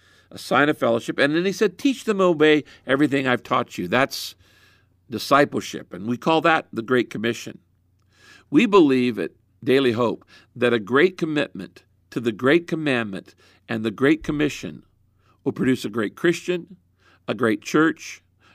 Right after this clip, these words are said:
a great company, a great community. You know, I started Daily Hope so I could spread the good news about Jesus, not just across America, but all around the world.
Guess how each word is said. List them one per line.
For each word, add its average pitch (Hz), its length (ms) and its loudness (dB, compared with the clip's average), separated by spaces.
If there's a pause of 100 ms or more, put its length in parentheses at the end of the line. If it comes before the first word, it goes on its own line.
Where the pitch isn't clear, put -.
(120)
a 127 60 -4
great 110 260 -2
company, 135 600 -4 (400)
a 120 80 -2
great 113 260 0
community. 117 720 -4 (560)
You 143 100 -4
know, 147 80 4
I 139 60 6
started 170 520 2
Daily 135 280 4
Hope 110 400 0
so - 140 -2
I 135 100 4
could 123 200 -6
spread 143 420 2 (200)
the 131 100 -6
good 147 240 2
news 135 240 2
about 120 240 2
Jesus, 123 480 -6
not 170 180 0
just 196 200 -8
across - 360 -6
America, 123 540 -6 (720)
but 123 100 2
all 143 240 6
around 123 280 2
the 104 60 -4
world. 113 440 0